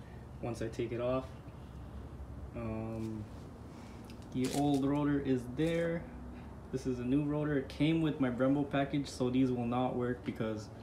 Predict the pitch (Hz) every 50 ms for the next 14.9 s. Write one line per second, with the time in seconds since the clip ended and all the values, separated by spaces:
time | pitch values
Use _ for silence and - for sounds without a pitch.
0 | - - - - - - - - - 123 120 120 120 120 - - 127 123 120 117
1 | 120 120 120 120 117 117 123 123 131 127 135 139 139 139 147 - - - - -
2 | - - 120 117 113 113 113 107 107 - - - - 127 120 123 123 120 123 117
3 | 113 113 107 - - 131 120 120 113 117 113 113 117 117 113 - 123 117 113 -
4 | - - 135 143 156 160 156 - - - - - - - - - - - - -
5 | - - - - - - 151 147 131 117 120 131 156 160 - - - - - -
6 | - - - - - - - - - - - - - 123 123 120 120 120 117 117
7 | 117 113 123 127 127 127 120 - 127 120 - - 135 127 120 110 120 117 113 -
8 | - - 139 131 143 143 - - - - - - 127 131 123 120 117 117 113 117
9 | - - - - - - - - - - - - - - - 123 120 117 113 113
10 | 113 113 107 107 127 127 131 131 123 120 - 143 139 127 - 131 123 117 120 120
11 | 127 135 143 147 147 - - - - - - - - - - - - - - -
12 | - - - - 120 117 113 117 117 117 120 117 117 120 120 120 117 - 120 117
13 | 110 - - - - - - - - - - - - 135 131 123 131 123 120 123
14 | 120 117 - 117 - - - 117 117 117 117 - 135 - 120 123 120 117